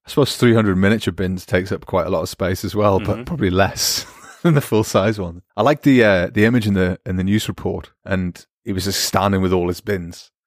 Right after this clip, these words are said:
Speaker 2: Yeah.
Speaker 1: And there's, like, loads of different big ones, small ones, some as big as your head. <laughs> It's great.
Speaker 2: Yeah, it's not every day that we get to use an article from the,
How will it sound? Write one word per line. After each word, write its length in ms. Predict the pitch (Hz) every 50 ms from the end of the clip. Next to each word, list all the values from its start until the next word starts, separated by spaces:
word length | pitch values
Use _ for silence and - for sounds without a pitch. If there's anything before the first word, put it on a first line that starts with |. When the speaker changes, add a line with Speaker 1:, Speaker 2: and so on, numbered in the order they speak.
| _ _ _ _ -
Speaker 2:
Yeah. 120 | 180 - - - _
Speaker 1:
And 80 | - 95
there's, 100 | 95 95
like, 120 | 101 101
loads 200 | 107 107 107 95
of 60 | 98
different 340 | - 117 110 - 113 98 -
big 180 | - 123 120 110
ones, 220 | 113 113 110 -
small 240 | - 120 113 110 113
ones, 200 | 104 110 104 98
some 160 | - - 110 107
as 100 | 98 -
big 160 | - 107 98
as 80 | 98 98
your 100 | 95 95
head. 220 | 113 110 101 - - - -
<laughs> 160 | - - - -
It's 100 | 98 -
great. 180 | - 104 104
Speaker 2:
Yeah, 80 | 120 101
it's 160 | 95 95 -
not 160 | 135 131 123
every 180 | 117 101 107 101
day 160 | - 110 101 98
that 80 | 98
we 100 | 98 98
get 160 | 98 104 92 -
to 120 | - 104
use 140 | 95 90 95
an 60 | 92
article 340 | 95 92 87 - - 104 87
from 200 | - - 95 90
the, 180 | 90 90 87